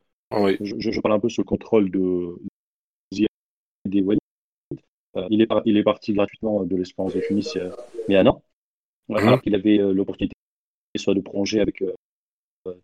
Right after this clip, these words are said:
Speaker 2: avec Talaj ou de partir peut-être ailleurs. Il a fait le choix de la Turquie. Son aventure, elle a bien démarré. Euh, il était international quand même tunisien. Il était titulaire, euh, sous l'ère de, sous l'ère de, un peu,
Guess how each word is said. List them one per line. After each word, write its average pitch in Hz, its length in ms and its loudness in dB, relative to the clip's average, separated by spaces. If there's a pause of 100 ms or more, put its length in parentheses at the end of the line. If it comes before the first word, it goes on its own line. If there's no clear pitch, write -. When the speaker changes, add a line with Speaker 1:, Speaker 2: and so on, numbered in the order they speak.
(300)
Speaker 2:
avec 101 140 2
Talaj 107 320 4
ou 107 140 0
de 95 420 -2
partir - 240 -4
peut-être - 280 -8
ailleurs. 110 280 6
Il 92 60 2
a - 40 0
fait - 100 -8
le 95 40 4
choix - 140 -4 (220)
de 90 300 -8
la 90 80 -8
Turquie. 135 340 0 (640)
Son - 160 -2
aventure, 101 320 0
elle 95 80 4
a - 20 2
bien 95 140 0 (540)
démarré. 104 340 2
Euh, 92 100 2 (1040)
il 95 60 -6
était - 120 -6
international 98 420 -2
quand 101 100 -2
même 95 120 0
tunisien. 104 380 0 (600)
Il 98 100 0
était 101 160 0
titulaire, 104 400 4
euh, 95 80 0
sous 95 140 -8
l'ère 92 160 0
de, 87 400 -4 (380)
sous - 600 -12
l'ère 98 140 2
de, 95 380 -4
un 92 60 -14
peu, - 120 -8